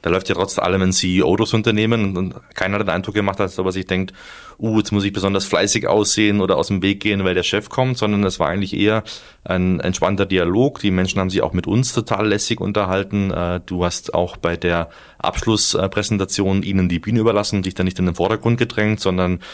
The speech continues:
äh, auch wirklich gesagt, das sind die Leute, die sich hier auskennen, die sollen, äh, das spezielle Thema, das man vorgestellt hat, eben auch vortragen.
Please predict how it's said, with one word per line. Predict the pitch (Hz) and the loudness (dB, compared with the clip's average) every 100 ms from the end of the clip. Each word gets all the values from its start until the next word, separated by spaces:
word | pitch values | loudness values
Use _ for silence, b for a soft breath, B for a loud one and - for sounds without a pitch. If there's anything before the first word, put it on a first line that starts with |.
| B B - | B B -4
äh, | 82 | 0
auch | 73 85 | 2 0
wirklich | 92 98 | -2 -2
gesagt, | 92 87 87 - | 0 -2 -2 -4
das | 92 | -2
sind | - | 0
die | 92 | 0
Leute, | 87 87 | 0 0
die | 90 | -2
sich | 87 | -2
hier | 85 78 | -2 0
auskennen, | 95 - 107 | -2 -2 0
die | 95 | 0
sollen, | 92 87 90 | 0 0 0
äh, | 85 85 | 0 0
das | 87 - - - - - | -2 -4 -6 -10 -20 -18
spezielle | - 95 98 90 | -4 0 2 0
Thema, | 90 104 95 | 0 0 0
das | 90 - | 0 -2
man | 90 | -2
vorgestellt | - 90 90 87 | 0 -2 -2 -2
hat, | 87 - | -2 -4
eben | 87 85 | -2 -2
auch | - | -2
vortragen. | 85 92 117 117 135 | -2 0 0 0 -2